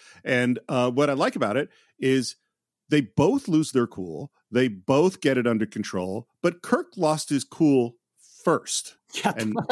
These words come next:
Speaker 1: and he is the superior officer, and that is why he, that's why it also is a great moment to show what a good captain he is and a good leader because he apologized.
Speaker 2: And, and when he apologized, she looks back at him and smiles. Like,
Speaker 1: Yeah.
Speaker 2: "It's okay, I get it."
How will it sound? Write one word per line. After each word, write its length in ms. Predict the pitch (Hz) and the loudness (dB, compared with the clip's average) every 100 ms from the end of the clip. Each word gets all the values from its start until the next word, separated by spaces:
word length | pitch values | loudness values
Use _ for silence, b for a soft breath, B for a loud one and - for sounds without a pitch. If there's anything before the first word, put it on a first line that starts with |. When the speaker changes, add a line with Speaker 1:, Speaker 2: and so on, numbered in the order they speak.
| - | 0
Speaker 1:
and 220 | 196 123 - | 2 0 0
he 160 | 208 233 | 2 4
is 180 | 190 | 2
the 120 | - 139 | 0 -4
superior 480 | 110 135 131 113 | -2 0 2 2
officer, 460 | 107 110 101 - 101 | 2 0 -2 -6 -4
and 180 | 98 104 | -2 -2
that 120 | 101 | -2
is 120 | 92 | -4
why 160 | 92 90 | -8 -12
he, 280 | - 95 82 b b - | -8 -8 -8 b b -2
that's 180 | 139 | 0
why 140 | 139 120 | 2 2
it 80 | 110 | 2
also 260 | 107 107 | 0 -2
is 140 | 98 95 | -2 -4
a 40 | |
great 260 | 95 113 110 | 0 0 2
moment 360 | 104 95 95 | 0 0 -2
to 80 | - | -6
show 220 | 107 131 | -4 0
what 140 | 107 110 | 2 0
a 40 | |
good 140 | 107 120 | 0 -2
captain 320 | 196 208 147 | -2 -2 0
he 120 | 127 | 0
is 120 | 120 | 0
and 80 | 117 | -2
a 60 | 110 | -2
good 180 | 117 | -2
leader 180 | 107 101 | 0 -2
because 320 | 90 85 95 - | -2 -6 -12 -8
he 120 | 95 | -10
apologized. 640 | 90 65 - - _ - _ | -12 -18 -20 -20 _ -20 _
Speaker 2:
And, 200 | 143 143 | -2 -2
and 220 | 139 135 120 | -2 -4 -4
when 140 | 139 | -4
he 140 | 131 | -4
apologized, 680 | 165 - 151 151 151 151 151 | -4 0 0 0 0 0 0
she 120 | - 123 | -4 -4
looks 200 | 120 - | -4 -2
back 280 | 127 117 | -2 0
at 100 | 123 | -2
him 200 | 110 113 | -4 -6
and 120 | 110 107 | -4 -2
smiles. 720 | - 117 101 98 82 - - _ _ _ _ | -2 0 -2 -4 -4 -6 -6 _ _ _ _
Like, 200 | - 113 | -2 -2
Speaker 1:
Yeah. 120 | 101 87 _ _ | -2 -10 _ _
Speaker 2:
"It's 200 | 123 - | -6 -2
okay, 340 | 123 - 113 | -4 0 -2
I 100 | 104 | -2
get 220 | 104 101 | -4 -6
it." 100 | 92 | -8